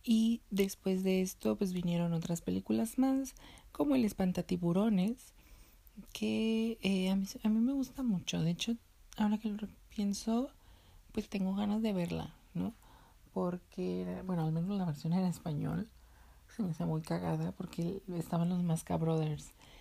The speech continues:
en unos personajes que eran como villanos, y lo hacían increíble, o sea, daban muchísima risa.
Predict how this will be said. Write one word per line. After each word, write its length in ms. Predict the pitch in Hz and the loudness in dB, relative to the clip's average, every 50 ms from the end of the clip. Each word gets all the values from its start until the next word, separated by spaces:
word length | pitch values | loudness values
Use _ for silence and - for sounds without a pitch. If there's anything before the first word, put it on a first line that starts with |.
| - - - - - | -20 -20 -18 -8 -4
en 100 | 269 147 | -2 0
unos 200 | 151 151 160 - | 0 0 -2 -4
personajes 540 | - 175 156 - 165 151 156 160 - - - | -4 -6 -2 0 0 0 0 -2 -4 -10 -4
que 100 | - 180 | -2 -2
eran 120 | 170 165 | 0 0
como 240 | 165 170 165 156 151 | 0 0 0 0 0
villanos, 460 | 147 147 147 147 147 143 147 180 - - - - - - - - - - - - - - - - - - - - - - - - - - - | 0 0 0 2 2 0 0 -2 -6 -12 -18 -20 -20 -20 -20 -20 -20 -20 -20 -20 -20 -20 -20 -20 -20 -20 -20 -20 -20 -20 -20 -20 -20 -14 -4
y 120 | - 175 | 0 2
lo 100 | 165 160 | 4 4
hacían 420 | 151 147 - - - 156 147 151 160 | 2 0 -2 -2 0 0 2 2 0
increíble, 640 | 165 165 160 165 - 147 135 135 - - 135 - | 0 0 -2 -2 -2 -2 -2 -2 -4 -4 -4 -4
o 60 | - | -4
sea, 220 | - - 170 160 151 | -4 -4 -6 -4 -2
daban 360 | 160 165 165 165 170 170 175 | -2 0 0 0 2 2 2
muchísima 500 | 175 165 165 - - - 170 165 160 151 | 0 0 -2 -4 -8 -4 -2 0 0 0
risa. 360 | 127 120 113 - - - - | -2 -4 -6 -6 -8 -10 -10